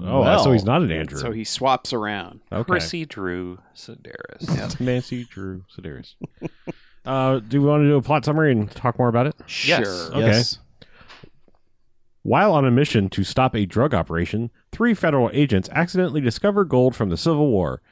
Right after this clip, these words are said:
Speaker 1: With the aid of a corrupt agent, a ruthless criminal kingpin will hunt them down one by one.
Speaker 4: I would like to
Speaker 3: Mm.
Speaker 4: take that plot summary to task.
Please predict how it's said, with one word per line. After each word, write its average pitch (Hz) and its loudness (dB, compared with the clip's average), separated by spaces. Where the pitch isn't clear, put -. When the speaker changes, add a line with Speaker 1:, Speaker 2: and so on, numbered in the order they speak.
Speaker 1:
With 101 -4
the 104 -2
aid 143 4
of 117 0
a 104 0
corrupt - -2
agent, 98 -2
a 104 -4
ruthless 139 0
criminal 220 -2
kingpin 107 0
will 85 -4
hunt 196 -4
them 139 0
down 87 0
one 90 -4
by 76 -2
one. 90 -6
Speaker 4:
I 101 0
would 95 0
like 90 0
to 78 -6
Speaker 3:
Mm. 73 -4
Speaker 4:
take 90 -2
that 90 -2
plot - -6
summary 98 -4
to - -10
task. - -4